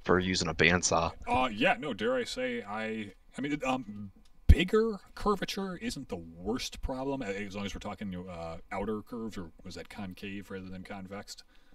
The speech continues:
Speaker 2: So s-, what, what's a dome? Concave, I
Speaker 1: Yes,
Speaker 2: think?
Speaker 1: yes.
Speaker 2: Um,
Speaker 1: Yeah,
Speaker 2: and, like,
Speaker 1: co-,
Speaker 2: the trigger on an Xbox
Speaker 1: convex
Speaker 2: controller
Speaker 1: is,
Speaker 2: is
Speaker 1: is
Speaker 2: convex, yeah.
Speaker 1: inner.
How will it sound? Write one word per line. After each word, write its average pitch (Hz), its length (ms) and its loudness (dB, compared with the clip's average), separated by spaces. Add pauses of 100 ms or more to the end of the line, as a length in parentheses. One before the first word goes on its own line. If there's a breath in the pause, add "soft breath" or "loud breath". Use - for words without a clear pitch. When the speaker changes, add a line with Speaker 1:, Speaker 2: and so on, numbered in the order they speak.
(120)
Speaker 2:
So - 160 -16
s-, - 120 -14
what, 95 160 -14
what's 98 140 -10
a 87 40 -10
dome? 78 360 -12 (100)
Concave, 90 280 8
I 85 40 12
Speaker 1:
Yes, - 260 4
Speaker 2:
think? - 160 -8
Speaker 1:
yes. - 500 6
Speaker 2:
Um, - 200 -10 (100)
Speaker 1:
Yeah, - 120 10
Speaker 2:
and, - 80 6
like, - 100 2
Speaker 1:
co-, 98 120 12
Speaker 2:
the - 40 8
trigger 113 300 6
on 107 80 12
an 104 60 6
Xbox 98 60 2
Speaker 1:
convex 92 340 12
Speaker 2:
controller 92 120 8
Speaker 1:
is, - 240 12
Speaker 2:
is - 80 -2
Speaker 1:
is 85 400 8
Speaker 2:
convex, - 80 -10
yeah. 98 120 10
Speaker 1:
inner. 82 280 6